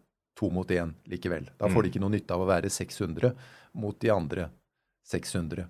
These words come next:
Speaker 1: Ehm, og, eh, s-, på et tidspunkt så, eh, stenger jo kongen, eh, forsamlingslokalet deres.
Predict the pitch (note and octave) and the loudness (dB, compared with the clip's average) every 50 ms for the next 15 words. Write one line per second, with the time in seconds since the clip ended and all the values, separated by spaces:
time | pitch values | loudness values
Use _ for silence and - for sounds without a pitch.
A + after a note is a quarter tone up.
0 | - _ _ _ _ _ _ _ _ _ _ _ _ _ _ - B2+ A#2 A2+ A#2+ | -12 _ _ _ _ _ _ _ _ _ _ _ _ _ _ 2 6 8 8 10
1 | A#2 A#2 A#2 A#2 A#2+ B2 A#2+ B2 C3 - - - - - _ _ _ _ _ _ | 8 8 6 4 2 0 0 -2 -4 -6 -10 -16 -20 -20 _ _ _ _ _ _
2 | _ _ _ - - C3+ D3+ D#3 E3 E3+ F3 - - - E3 E3+ D#3+ E3 D#3 D3+ | _ _ _ -2 2 6 8 10 10 10 8 6 2 -2 -2 0 2 2 0 0
3 | B2 - - - C#3+ C#3+ - C#3 C3 C3+ - _ - E3+ E3+ - - C#3 B2+ C3+ | -2 -6 -8 -6 -4 -4 -4 -6 -8 -12 -10 _ 4 6 6 6 6 2 0 0
4 | - D#3+ E3+ E3+ - - - D3 D3 D3 D#3+ D#3 - - C3 C3+ - B2+ - - | -2 -2 -2 -2 -4 0 2 4 4 4 4 2 0 -4 -6 -6 -6 -6 -2 2
5 | F#3 E3+ B2+ F#2+ F2+ G#2+ A#2+ B2+ - C3 G#2 F2 F2 G2 A2+ C3 - - C#3 B2+ | 2 2 2 2 0 0 -2 0 0 0 0 0 -2 -4 -6 -6 -6 -6 -4 -4
6 | B2+ - - A#2+ - G#2+ - E2 F2+ - - - - - - G2+ G2 G2+ G2+ G2+ | -4 -4 -4 -2 0 0 -2 -2 -6 -8 -8 -10 -10 -4 -2 -2 0 0 -2 -2
7 | G#2 G2+ G#2 A2+ - - - | -2 -2 -2 -4 -6 -8 -16